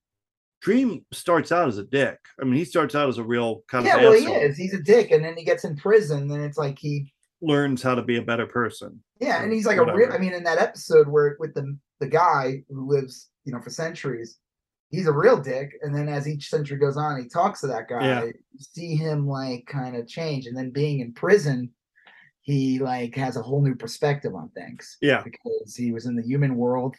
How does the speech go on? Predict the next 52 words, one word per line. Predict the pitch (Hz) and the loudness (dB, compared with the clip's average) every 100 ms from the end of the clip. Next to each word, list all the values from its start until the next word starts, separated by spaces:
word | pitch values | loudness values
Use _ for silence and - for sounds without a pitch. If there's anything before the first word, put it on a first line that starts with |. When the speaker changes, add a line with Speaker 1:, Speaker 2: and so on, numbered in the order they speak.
| - | -6
Speaker 2:
for, | 123 117 117 | 0 0 0
like, | 113 107 | -4 -6
a | 104 | -8
hundred | 123 117 104 | -8 -8 -12
years | 107 117 123 117 | -6 -4 -4 -6
and | 101 | -12
trapped | - 120 104 - | -10 -8 -8 -6
in | 117 | -8
this | 101 | -8
weird | 104 101 113 117 117 | -12 -10 -4 -4 -6
container. | - 104 110 117 131 - - - | -10 -12 -8 -6 -6 -10 -16 -2
I | |
have | 294 359 | 2 2
to, | - | 4
like, | 151 - | 4 2
almo-, | 175 226 | -2 -2
I | 233 | -2
almost | 214 - | -4 -2
feel | 240 | 0
like | 220 | 0
I | 175 | 2
wanna | 156 | 0
rewatch | 143 139 131 143 | 2 2 2 0
that | 131 | -4
episode. | - - 113 | -8 -8 -8
It's | 98 | -8
like, | 120 | -8
how | - 247 | -4 -4
did | |
they | 285 | -2
capture | 143 - 151 95 - 110 | -6 -6 -8 -8 -6 -6
him? | 101 95 113 | -6 -10 -10
Like, | 127 139 - _ | -8 -8 -8 _
why | - - 143 170 | -20 -12 -4 -2
would | 196 | 0
that | 180 143 | 0 2
hold | 151 170 156 | 4 4 2
him? | 120 98 | -4 -6
But | 107 104 _ - _ _ - | -12 -12 _ -20 _ _ 2
Speaker 1:
Yeah, | 143 151 135 127 | 4 6 4 0
it | - 262 | 2 2
is | 285 240 | 2 -2
weird. | 233 214 | -4 2
Like, | 180 175 | 2 2
in | - 208 202 | -2 -2 -2
the, | 202 190 185 - | -4 -4 -6 -2
the | 202 | -2
one | 175 190 254 208 | 0 -2 0 2
big | 175 185 | 4 4
difference | 143 147 135 127 | 2 -2 -2 -4
is | 147 131 - | -4 -6 -6
in | 175 170 160 156 151 143 | -6 -4 -4 -4 -6 -8